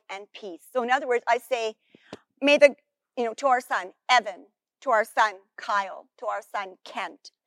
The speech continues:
"May the God of hope fill you, Kyle, Kent, Evan, with all joy and peace as you,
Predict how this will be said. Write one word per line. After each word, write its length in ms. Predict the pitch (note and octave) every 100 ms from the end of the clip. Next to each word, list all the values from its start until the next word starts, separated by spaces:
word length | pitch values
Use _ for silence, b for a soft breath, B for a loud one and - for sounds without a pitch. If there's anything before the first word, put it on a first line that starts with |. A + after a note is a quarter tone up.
| b b b
"May 180 | C4 C4+
the 120 | C4
God 580 | G#3 C4+ C#4 D4+ D#4+ E4
of 180 | C4+ C4 _ _
hope 440 | - A#3 E3 - _ _ _
fill 400 | _ D4+ D4+ D4+
you, 640 | B3+ A#3+ D4 D4 F3+ D3+ _ _ _
Kyle, 560 | - C4+ G#3 F3+ B2 - _
Kent, 380 | - B3 E3+ - -
Evan, 380 | A3 F#3 E3 F#3 b b b
with 220 | A#3 -
all 400 | B3+ D4 E4 C#4
joy 420 | - C4+ B3+ B3 B3+ A3
and 160 | A3 _ -
peace 400 | D#4 A#3 F3+ - -
as 160 | G#3+ G#3+
you, 760 | A#3+ D#4+ F#4+ F#4 C#3+ F3+ -